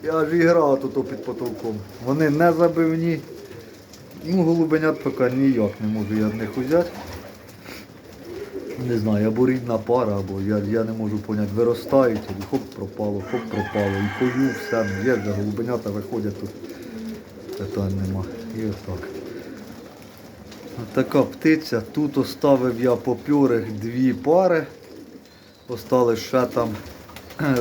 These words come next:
закрию, ще третю пару зроблю. Дві пари я подарив, у мене було тут старих, трохи скоротив, бо то, що... Ну, наче здорова голубятня, а місця не фата. Привіз мрамор і мені треба його перетримати.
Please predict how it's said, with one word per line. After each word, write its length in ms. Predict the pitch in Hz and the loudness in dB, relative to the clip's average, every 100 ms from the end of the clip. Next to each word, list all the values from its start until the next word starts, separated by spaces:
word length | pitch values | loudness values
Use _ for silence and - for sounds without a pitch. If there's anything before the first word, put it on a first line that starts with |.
| 110 | 4
закрию, 480 | 127 127 196 208 165 | 2 2 2 4 2
ще 140 | - | 0
третю 320 | 127 127 127 | 0 0 0
пару 300 | 110 120 113 | -2 0 0
зроблю. 360 | 107 110 101 95 - - - | 0 0 -2 -4 -8 -16 -10
Дві 300 | 117 113 135 | -8 0 2
пари 320 | 135 123 113 113 | 4 6 6 4
я 120 | 110 | 2
подарив, 520 | 123 123 156 202 180 | 2 2 4 4 2
у 40 | |
мене 220 | 160 156 147 | 0 -2 -2
було 300 | 143 143 139 | 0 2 0
тут 160 | 127 | -4
старих, 360 | - - 117 110 - | -8 -2 0 -2 0
трохи 260 | 131 - | 0 0
скоротив, 560 | 127 - 139 139 143 135 | -4 0 2 2 2 2
бо 100 | 117 | 0
то, 180 | 107 107 | -2 -4
що... 160 | - 107 - - - - 147 | -4 -6 -8 -18 -18 -12 -4
Ну, 160 | 135 113 95 - - | -2 -2 -4 -8 -2
наче 280 | 131 131 139 | 2 4 4
здорова 480 | 127 143 151 143 120 | 6 6 6 4 4
голубятня, 720 | 113 107 107 107 104 107 110 | 2 -2 0 0 0 -2 -2
а 40 | |
місця 280 | 131 - 120 | -2 -4 -4
не 100 | 113 | -4
фата. 320 | 107 117 - | -2 -2 0
Привіз 400 | 104 110 110 113 113 | -2 0 0 2 0
мрамор 340 | 117 127 113 104 | 4 4 4 0
і 160 | 98 | 0
мені 160 | 104 110 | 0 0
треба 240 | 113 107 | 0 2
його 180 | 107 107 | 4 4
перетримати. 680 | 107 117 113 107 139 123 107 | 4 2 2 4 4 4 0